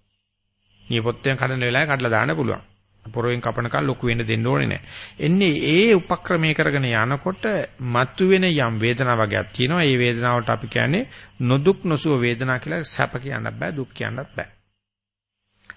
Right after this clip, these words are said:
ආන්නේ ඒ පාඩම දිගේ ඉස්සරහට යනකොට ඒ යෝගාවචරයට ඊගාවට හම්බ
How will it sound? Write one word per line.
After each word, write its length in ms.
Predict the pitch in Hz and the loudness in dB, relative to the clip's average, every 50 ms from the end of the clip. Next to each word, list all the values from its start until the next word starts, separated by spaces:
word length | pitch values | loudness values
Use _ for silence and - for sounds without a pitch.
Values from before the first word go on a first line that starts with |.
| - - | -6 -4
ආන්නේ 500 | 143 170 190 214 226 226 220 220 165 - | -2 0 0 0 -2 -2 -4 -4 -4 -2
ඒ 180 | 147 165 180 185 | 0 0 0 0
පාඩම 460 | 180 190 185 185 190 185 185 180 175 | 0 0 -2 0 0 -2 -2 -2 -2
දිගේ 260 | 175 170 165 165 151 | -2 -2 -2 -2 -2
ඉස්සරහට 420 | 143 - - 156 143 131 135 - 123 | -2 -2 -4 -4 -2 -4 -4 -4 -2
යනකොට 500 | 107 98 110 127 - - 202 208 - - | -2 -2 -2 -4 -4 -4 -6 -4 -4 -4
ඒ 1400 | 90 80 113 208 240 - _ _ _ _ _ _ _ _ _ _ _ _ _ _ _ _ - - - 117 120 | -4 -2 -4 -6 -8 -12 _ _ _ _ _ _ _ _ _ _ _ _ _ _ _ _ -16 -8 -4 -2 0
යෝගාවචරයට 760 | 120 127 131 135 139 151 151 156 156 151 - 160 180 175 170 - | 2 2 2 2 2 2 2 2 0 -2 -4 -4 -2 -2 -2 -2
ඊගාවට 600 | 143 123 131 139 151 185 180 190 190 190 190 - 143 | -4 -2 -2 -2 0 0 0 0 -2 -2 -2 -2 -2
හම්බ 380 | 107 104 127 131 143 160 170 | -2 0 -2 -2 -2 0 0